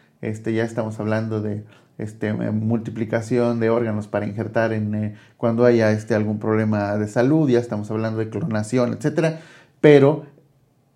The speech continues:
al dos mil sesenta y uno para ver qué ha trascendido, en qué ha trascendido Wilmer en, en la vida de los demás.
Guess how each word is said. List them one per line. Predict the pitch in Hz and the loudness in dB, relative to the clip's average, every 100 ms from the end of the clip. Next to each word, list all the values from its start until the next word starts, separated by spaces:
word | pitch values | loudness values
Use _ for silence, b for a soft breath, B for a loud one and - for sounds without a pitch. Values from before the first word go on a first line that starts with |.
| _ | _
al | 127 123 | 4 6
dos | 117 110 | 4 2
mil | 127 139 | 2 2
sesenta | 135 156 139 117 | 0 -2 -2 0
y | 117 | 0
uno | 131 139 | 0 0
para | 135 120 | 0 0
ver | 123 127 - | 0 -2 -6
qué | - 131 | 0 0
ha | 131 | 2
trascendido, | 143 135 131 117 123 113 | 0 -2 -4 -2 -2 -2
en | 110 | -2
qué | 123 | -4
ha | |
trascendido | 123 139 131 117 123 | -4 -6 -4 -4 -2
Wilmer | 120 120 120 120 | 0 0 -2 -4
en, | 107 107 | -6 -6
en | 107 | -6
la | 104 | -4
vida | 104 117 | -4 -4
de | 117 | -6
los | 113 107 | -6 -8
demás. | 113 127 117 | -8 -10 -14